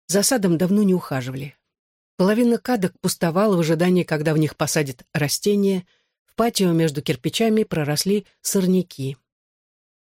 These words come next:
Она представила сад в сумерках, освещенный мерцающими огоньками и свечами в фонарях летучая мышь, сладкий аромат душистого табака, стелющийся по траве,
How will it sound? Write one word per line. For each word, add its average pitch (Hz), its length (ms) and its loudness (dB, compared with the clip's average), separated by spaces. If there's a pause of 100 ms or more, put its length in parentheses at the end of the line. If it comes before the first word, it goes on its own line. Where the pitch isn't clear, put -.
(380)
Она 180 180 0
представила 202 600 -2
сад 190 280 -2
в - 60 -12
сумерках, 208 580 -4 (340)
освещенный 160 640 0
мерцающими 151 640 0
огоньками 151 720 0 (260)
и 156 60 -2
свечами 170 460 0
в - 60 -6
фонарях 156 440 0
летучая 151 460 -2
мышь, 160 380 -4 (500)
сладкий 143 320 -2
аромат 139 400 -2
душистого 135 520 -4
табака, 160 640 -6
стелющийся 156 560 -4
по 151 100 -6
траве, 151 400 -4